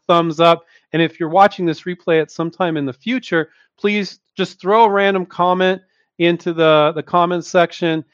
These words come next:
and give a thumbs up and help us out. Just don't be stingy with the thank yous. Um, we got, like, we got, like, fifty people on here live 'cause we had to restart the stream. I got twenty-five thumbs up. If we could make that all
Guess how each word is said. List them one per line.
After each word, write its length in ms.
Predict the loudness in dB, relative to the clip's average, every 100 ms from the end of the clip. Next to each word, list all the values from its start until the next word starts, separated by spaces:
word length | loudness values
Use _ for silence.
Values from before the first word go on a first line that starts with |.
| _ _
and 180 | -6 -2
give 160 | -2
a 80 | -2
thumbs 320 | -4 -4 -2
up 240 | 0 0 0
and 140 | -4
help 320 | 0 0 0
us 180 | -2 0
out. 380 | 4 4 2 -6
Just 340 | -12 -12 -8
don't 240 | -2 -2 -2
be 100 | -12
stingy 520 | -8 -4 -4 -4 -6
with 160 | -6 -10
the 80 |
thank 320 | -8 -6 -6 -10
yous. 200 | -20 _ _ _ _
Um, 380 | -4 -2 -2 -6 -12 _ _ -10
we 100 | 2
got, 300 | 4 4 4
like, 360 | 2 2 0 _ _ _ _ -14
we 140 | -4
got, 140 | 0
like, 260 | 0 0 -4
fifty 240 | -10 -8
people 320 | -12 -10 -2 2
on 160 | 2
here 160 | 2 0
live 420 | 2 4 4 0
'cause 140 | -4
we 80 | -6
had 80 | -6
to 80 | -6
restart 500 | -12 -8 -4 -4 -6
the 60 |
stream. 420 | -14 -8 -4 -4 -6 _ _
I 60 | -4
got 160 | -4
twenty-five 520 | -2 -2 0 4 4 2
thumbs 320 | -2 0 2
up. 220 | 2 2 _ _ -14
If 140 | -10
we 120 | -8
could 160 | -6 -2
make 240 | 0 2
that 340 | 4 6 6 2 _ _
all 360 | 2 4 4